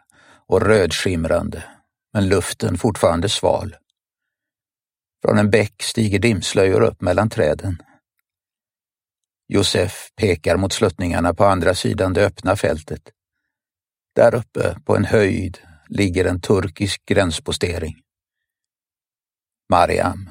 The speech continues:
stryker Laila över håret. "Du måste vara modig, Laila." Laila trycker sig mot systern. "Jag är modig."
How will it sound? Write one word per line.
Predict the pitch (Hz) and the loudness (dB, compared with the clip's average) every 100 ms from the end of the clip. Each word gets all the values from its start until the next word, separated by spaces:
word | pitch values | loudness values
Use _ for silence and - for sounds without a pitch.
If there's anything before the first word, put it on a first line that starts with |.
| _ | _
stryker | - - 92 82 - 98 95 | -10 -2 -2 -2 -2 -2 -2
Laila | - 98 90 87 98 | 0 2 2 0 0
över | 92 90 | 0 0
håret. | 90 87 82 92 - _ _ _ _ _ _ _ _ _ _ _ | 0 0 -2 -4 -10 _ _ _ _ _ _ _ _ _ _ _
"Du | - | -6
måste | 110 101 - | -2 -2 0
vara | 90 90 | 2 2
modig, | 90 101 90 95 - | 4 2 2 0 2
Laila." | 92 92 87 - _ _ _ _ _ _ _ _ _ _ | 2 2 -2 -8 _ _ _ _ _ _ _ _ _ _
Laila | - 92 78 82 95 - | 2 2 2 -2 -2 -8
trycker | - 101 - 95 | -4 -4 -4 -2
sig | 110 | 0
mot | 98 98 | 0 -2
systern. | - 101 - - 98 - _ _ _ _ _ _ _ - | -2 -2 -2 -6 -8 -10 _ _ _ _ _ _ _ -4
"Jag | 123 113 | 2 4
är | 110 135 151 | 4 4 4
modig." | 139 107 82 - | 0 -2 -4 -8